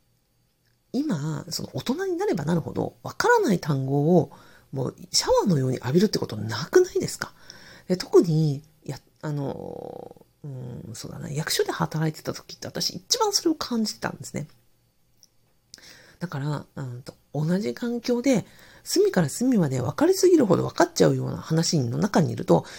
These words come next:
自分成長できてないじゃんって、進化できてないじゃんって思って、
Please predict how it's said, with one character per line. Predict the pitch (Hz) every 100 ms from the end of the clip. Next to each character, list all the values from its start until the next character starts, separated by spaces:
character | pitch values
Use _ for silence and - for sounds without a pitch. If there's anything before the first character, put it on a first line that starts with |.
| -
自 | - 165
分 | 339 294
成 | - 247 320
長 | 359 339
で | 339
き | -
て | 165
な | 180
い | 202
じ | -
ゃ |
ん |
っ | -
て、 |
進 | - - 392
化 | 269
で | 165
き | 220
て | 190
な | 170
い | 185
じ | -
ゃ | -
ん |
っ |
て | - - -
思 | 165 180
っ | 185
て、 | - 185 170